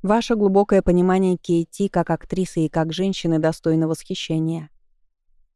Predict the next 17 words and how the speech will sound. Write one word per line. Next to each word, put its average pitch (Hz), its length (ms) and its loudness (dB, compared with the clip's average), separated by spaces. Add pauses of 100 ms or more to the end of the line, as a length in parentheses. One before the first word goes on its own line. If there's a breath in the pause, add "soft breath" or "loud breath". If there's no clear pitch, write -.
(100)
Я 175 300 -2
полагаю, 160 600 2
следует 170 480 -4
изучить 165 420 -4
все 175 300 -4
грани 160 360 0
людей, 147 500 -4
с - 80 -20
которыми 143 440 0
работаешь. 147 680 -6 (880)
На 180 180 2
время 208 300 2
съёмок 202 440 0
мы 175 140 0
становимся 170 640 -2
настоящей 160 600 -2
семьёй 156 680 -4